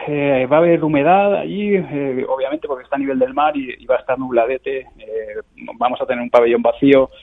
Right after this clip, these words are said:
pues yo espero unas condiciones de, de, de buena, de alta humedad y, y que la pelota, pues, vaya lenta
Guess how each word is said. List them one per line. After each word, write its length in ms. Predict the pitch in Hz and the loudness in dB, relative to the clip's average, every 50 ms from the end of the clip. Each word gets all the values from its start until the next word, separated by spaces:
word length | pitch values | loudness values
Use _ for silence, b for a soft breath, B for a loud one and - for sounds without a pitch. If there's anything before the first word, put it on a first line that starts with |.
| B B B B B B | B B B B B B
pues 140 | - - 117 | -12 -8 -4
yo 60 | 123 131 | -4 -4
espero 260 | - - 147 147 151 | -2 2 2 4 4
unas 180 | 156 151 143 139 | 4 4 2 2
condiciones 440 | 151 147 143 131 143 139 139 127 | 0 -2 -2 0 0 0 0 2
de, 460 | 120 123 117 113 113 113 107 107 101 104 | 2 4 4 4 2 2 0 -2 -4 -4
de, 260 | 104 107 104 107 107 107 110 107 - - - - - | -4 -4 -4 -2 -2 -4 -6 -6 -10 -14 -14 -14 -12
de 120 | - - | -12 -8
buena, 440 | - 117 123 127 131 131 131 127 123 | -2 0 2 4 4 4 4 2 2
de 120 | 117 117 | 2 4
alta 180 | 117 135 139 139 | 4 4 4 4
humedad 380 | 135 135 135 135 139 151 147 - b b b b b b b b - | 4 6 6 6 6 6 4 2 b b b b b b b b -10
y, 640 | - 123 120 120 117 117 113 110 110 - - 110 | -6 -4 -2 -2 -2 -4 -4 -4 -6 -6 -6 -8
y 60 | 117 | -8
que 120 | - - 101 | -6 -4 -4
la 80 | 101 | -2
pelota, 380 | 98 - 104 107 - 123 117 113 | -2 -2 -4 -2 2 2 2 2
pues, 140 | 117 110 101 | 2 0 2
vaya 200 | 110 117 104 92 | 2 2 0 0
lenta 280 | 95 104 98 92 - | -2 -4 -4 -4 -6